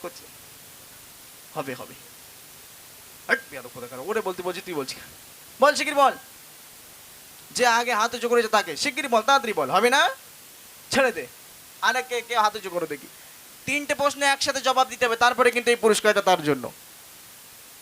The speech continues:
বলো দেখি, কে সর্বপ্রথম কাবাতে আজান দিয়েছিল এবং চল্লিশ দিন কোন নবী মাছের পেটে ছিল? পিছনে একজন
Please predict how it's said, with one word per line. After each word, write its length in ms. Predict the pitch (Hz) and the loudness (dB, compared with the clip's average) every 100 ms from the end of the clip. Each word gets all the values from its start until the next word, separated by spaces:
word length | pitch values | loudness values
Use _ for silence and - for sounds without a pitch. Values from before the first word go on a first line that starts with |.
| - - | -20 -2
বলো 160 | 208 233 | 0 0
দেখি, 240 | 196 - - - - - - - - - - - - - - - - - - | -2 -10 -20 -20 -20 -20 -20 -20 -20 -20 -20 -20 -20 -20 -20 -20 -20 -14 -2
কে 180 | 262 | -2
সর্বপ্রথম 600 | 269 269 254 262 262 269 262 | 0 -2 -2 -2 -4 -4 0
কাবাতে 380 | 247 247 262 | 2 4 2
আজান 340 | 262 240 254 254 | 2 2 0 -2
দিয়েছিল 420 | 254 247 240 247 320 339 - - - - | -2 -2 2 4 4 0 -16 -20 -20 -12
এবং 260 | 202 240 262 - | -6 -6 -6 -4
চল্লিশ 380 | 254 254 262 | -4 -2 -6
দিন 180 | 226 285 - | -6 -8 -4
কোন 160 | 262 262 | -4 -2
নবী 240 | 254 254 | -4 -4
মাছের 320 | 233 226 247 | -2 -2 -2
পেটে 200 | 208 190 | -4 -4
ছিল? 240 | 170 143 113 - - - - - - - - - - - - - - - - - - - - | -6 -6 -8 -12 -20 -20 -20 -20 -20 -20 -20 -20 -20 -20 -20 -20 -20 -20 -20 -20 -20 -20 -20
পিছনে 260 | 131 - 139 | -18 -16 -16
একজন 160 | 131 | -16